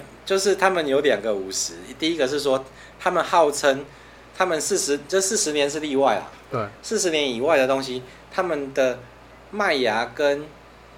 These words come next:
Speaker 1: 谷物原酒的比例都是五十比五十。
Speaker 2: 嗯，是。
Speaker 1: 嗨，然后第二个是他们的酒精浓度都是用五十趴在装瓶。
Speaker 2: 嗯。
Speaker 1: 好，所以我们再重来一遍哦。
Speaker 2: 好。
Speaker 1: 邓肯泰勒是一个独立的装瓶业者。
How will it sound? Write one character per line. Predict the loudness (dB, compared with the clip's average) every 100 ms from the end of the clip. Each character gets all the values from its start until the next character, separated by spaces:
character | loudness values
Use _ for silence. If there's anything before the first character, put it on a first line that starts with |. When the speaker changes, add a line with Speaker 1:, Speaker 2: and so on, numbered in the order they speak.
| -20 -18 -8
Speaker 1:
谷 | -6
物 | -4 0
原 | -2 -2
酒 | -6
的 | -6
比 | -8
例 | -6 -2
都 | -2
是 | -4
五 | -8 -10
十 | -12
比 | -12 -10
五 | -10 -12
十。 | -14
Speaker 2:
嗯， | -16 -18 -20 -20 -20 -20 -20 -16
是。 | -6 -6 -6
Speaker 1:
嗨， | -8 -10 -14 -20 -20 -20 -20 -8
然 | 0 4
后 | 4
第 | 2 2
二 | 4
个 | 2
是 | 0 -2 -2 -4 -18 -20 -20 -20 -20 -8
他 | -4
们 | -2 0
的 |
酒 | -2 -2
精 | -4 -4
浓 | -4
度 | -4
都 | -4
是 | -2 -2
用 | -4
五 | -8
十 | -14 -10
趴 | -6 -6
在 | -6
装 | -10 -14
瓶。 | -14 -8
Speaker 2:
嗯。 | -4 -4 -6 -18 -16
Speaker 1:
好， | -12 -12 -14 -4
所 | 0
以 |
我 | 0
们 | 0 0
再 | 0
重 | 0 0
来 | 2
一 | 2
遍 | 2 0
哦。 | -2 -6 -10
Speaker 2:
好。 | -12 -12 -12 -16 -20 -20 -4
Speaker 1:
邓 | 2 2
肯 | 2 -2 0
泰 | 2 2
勒 | 4 4 4 0 -12 -12
是 | -8 -4
一 | -4
个 | -4
独 | -4 -6
立 | -2 0
的 | 0
装 | 0 -2
瓶 | -6
业 | -4 -6
者。 | -6